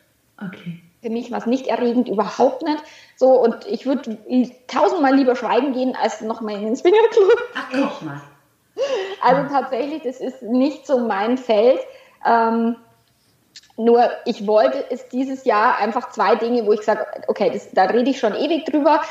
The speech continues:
Speaker 2: das will, habe ich schon ewig Angst davor. Dieses Jahr mache ich's einfach, um einfach mir zu zeigen, okay, erstens, ich kann Dinge tun, vor denen ich Angst hab. Und
Speaker 1: Mhm.
Speaker 2: zweitens, ich kann danach entscheiden, war das jetzt cool oder war es jetzt nicht cool. Vorher
Speaker 1: Mhm.
Speaker 2: weiß man's nie.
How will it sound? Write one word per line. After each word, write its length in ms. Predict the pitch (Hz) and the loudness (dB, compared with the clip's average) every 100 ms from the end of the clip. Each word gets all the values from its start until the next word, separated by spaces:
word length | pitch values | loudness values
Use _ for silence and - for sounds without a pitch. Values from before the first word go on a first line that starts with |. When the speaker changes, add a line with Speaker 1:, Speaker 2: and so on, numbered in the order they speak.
| - | -2
Speaker 2:
das 180 | 220 214 | -2 2
will, 320 | 220 233 139 - - | 2 2 -2 -4 0
habe 140 | 208 220 | 0 0
ich 120 | - | 0
schon 220 | 226 202 - | 0 0 0
ewig 340 | 285 330 - | 2 2 2
Angst 300 | 202 302 - | 2 0 0
davor. 420 | 269 269 269 240 240 - - _ | -2 0 2 2 2 -10 -20 _
Dieses 480 | - 208 247 254 254 | -16 0 2 2 2
Jahr 160 | 208 185 | 2 2
mache 380 | 190 208 - | 0 0 0
ich's 160 | 349 - | -2 -6
einfach, 600 | - 254 320 339 - - - - _ | -6 -4 -2 -2 -2 -2 -8 -20 _
um 200 | 262 285 | 2 2
einfach 360 | - 240 262 240 | -2 -2 0 2
mir 300 | 254 285 285 | 2 2 -2
zu 160 | 233 | -6
zeigen, 380 | 240 202 240 247 | -2 2 2 2
okay, 240 | 226 202 - | 0 0 2
erstens, 340 | 185 - 240 - | 0 0 -6 -6
ich 160 | - - | -14 -4
kann 180 | 240 233 | 0 0
Dinge 240 | 240 240 | 0 0
tun, 220 | 247 240 | 0 -2
vor 120 | 233 | -2
denen 220 | 196 196 185 | -2 -4 -6
ich 160 | 180 | -4
Angst 240 | 254 - 381 | -4 -2 -4
hab. 120 | 403 - - _ _ _ 196 | -4 -6 -20 _ _ _ 0
Und 100 | 240 | 0
Speaker 1:
Mhm. 20 | |
Speaker 2:
zweitens, 460 | 180 226 254 285 277 | 4 2 2 0 -6
ich 120 | 226 - | -10 0
kann 180 | 247 | 4
danach 340 | 233 220 214 - | 4 2 0 0
entscheiden, 520 | 247 - 214 220 233 - - | -2 2 4 4 -4 -8 -8
war 160 | 185 | -6
das 160 | 208 220 | -6 -6
jetzt 220 | 190 - - | -14 -10 -4
cool 140 | 254 | 2
oder 140 | 214 180 | 2 2
war 60 | |
es 100 | 185 | -4
jetzt 140 | - 247 | -4 -2
nicht 260 | 247 - 247 | -2 0 -2
cool. 200 | 247 - - _ | 0 -2 -10 _
Vorher 400 | - 349 339 349 330 - - _ _ _ | 2 4 4 2 -2 -8 -20 _ _ _
Speaker 1:
Mhm. 80 | 226 | -2
Speaker 2:
weiß 200 | 233 226 | 0 -2
man's 200 | 190 - | -8 -10
nie. 140 | - | -14